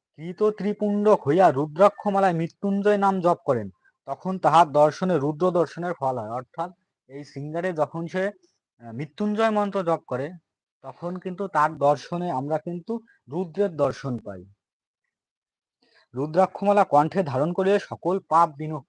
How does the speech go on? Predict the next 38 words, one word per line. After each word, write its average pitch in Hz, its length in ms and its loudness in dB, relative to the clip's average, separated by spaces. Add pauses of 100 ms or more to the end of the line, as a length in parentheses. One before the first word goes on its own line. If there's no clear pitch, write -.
(200)
বিমুক্ত 151 460 -12
হয়। 104 200 -12
অর্থাৎ 196 340 -2 (340)
যে 143 200 -4
কোনো 170 220 -6
ব্যক্তি 190 640 -8
শিব 139 260 -12
ভক্ত 147 300 -10
যদি 170 220 -4
রুদ্রাক্ষর 151 640 -4
মালা 165 300 2
ধারণ 127 240 -6
করে, 117 200 -8 (300)
তাহলে 147 220 -6
তার 151 160 -2
কিন্তু 170 200 -10
ধীরে 135 220 -6
ধীরে 170 160 -6 (100)
পাপ 175 180 4
বিনষ্ট 175 480 -6
হয়ে 120 220 -2
যাবে, 101 200 -12
মানে 143 200 -10 (300)
তার 139 240 -2 (380)
যতটা 135 400 -6
পাপ 139 360 2
আছে, 156 400 -6
পাপটা 131 300 -4
আস্তে - 240 -6
আস্তে - 160 -6
ক্ষয়ে 139 340 0
যাবে। 101 240 -4 (880)
যে 135 180 -6
ব্যক্তি 196 340 -4
ওই 170 220 4
মালা 196 260 4
নিত্য 170 480 0
জপ 180 180 6